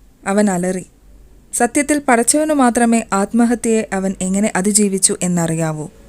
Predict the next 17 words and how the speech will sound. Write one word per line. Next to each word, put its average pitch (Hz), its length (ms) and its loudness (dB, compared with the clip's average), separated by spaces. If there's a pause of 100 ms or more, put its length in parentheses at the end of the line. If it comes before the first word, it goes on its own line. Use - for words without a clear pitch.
(100)
മനുഷ്യരെ 262 360 2
ബന്ധിച്ചു 233 440 2
നിർത്തുന്ന 220 500 0 (100)
എല്ലാം 185 420 -2
അവനിൽ 196 340 0
നിന്ന് 180 220 -2 (140)
ദൂരേക്ക് 185 380 0
മാഞ്ഞു 180 380 0
കഴിഞ്ഞിരുന്നു. 165 560 -2 (160)
നന്മയും 233 520 4 (160)
തിന്മയും 214 420 4
തിരിച്ചറിയാൻ 202 640 0
അവൻ 180 220 -2 (100)
അശക്തനായി. 185 720 -2 (380)
ഒരാളെ 277 380 4
മറ്റൊരാളിൽ 262 600 2
നിന്ന് 226 180 4